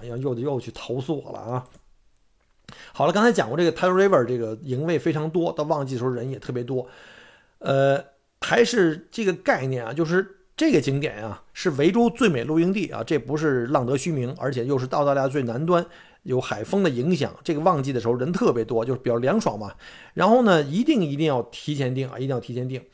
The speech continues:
这个爆满的这个情况是经常出现，不光是圣诞节啊，就是一，一，一旦这个长周末啊，周六周日加上周一有假期的话，就会特别，特别人多。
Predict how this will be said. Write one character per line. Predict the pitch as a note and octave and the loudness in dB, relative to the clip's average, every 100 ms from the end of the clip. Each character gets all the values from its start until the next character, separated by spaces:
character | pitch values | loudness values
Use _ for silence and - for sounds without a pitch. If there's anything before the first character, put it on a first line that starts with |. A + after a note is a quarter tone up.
| _ - - _ | _ -20 -20 _
这 | D#3 | -4
个 | D3+ | 2
爆 | G#3 E3 | 6 6
满 | B2+ G2+ G2+ | 4 -2 -4
的 | A#2 | -2
这 | C3 | -2
个 | B2 A2 | -2 -4
情 | - - C3+ | -8 -8 -4
况 | D3 A#2+ | -2 -2
是 | A2+ | -4
经 | G#2 D#3 | -4 -2
常 | C3+ | -2
出 | C3 | 0
现， | C#3 | 0
不 | B2 | 2
光 | A#3+ A#3 | 4 6
是 | F#3+ | 6
圣 | D#3+ | 2
诞 | D#3 A#2 | 0 0
节 | A#2 | -2
啊， | A#2 | 0
就 | C3+ | 0
是 | C3 C#3+ F3+ | 0 -2 -2
一， | F#3 E3+ F3 | -4 -4 -6
一， | G3+ - | -6 -4
一 | F3 | 2
旦 | F#3+ | 2
这 | E3 | 2
个 | |
长 | B2+ - F#3 | 0 0 4
周 | A#3 | 4
末 | G#3+ | 4
啊， | A2 | 2
周 | E3+ | 4
六 | D#3+ | 4
周 | D#3 F3 | 4 4
日 | F3+ | 4
加 | B2+ C#3+ | 2 0
上 | D3 | 2
周 | D#3+ | 2
一 | E3 | 2
有 | B2+ | 2
假 | C#3+ C3 | 0 -2
期 | D#3+ | -2
的 | C3 | -4
话， | A#2 | -2
就 | A2+ | -4
会 | B2 | -4
特 | A#2 - B2+ | -4 -2 -4
别， | A#2+ | -4
特 | A#2+ A2+ | -10 -10
别 | A2+ | -10
人 | G#2+ | -12
多。 | A#2 | -14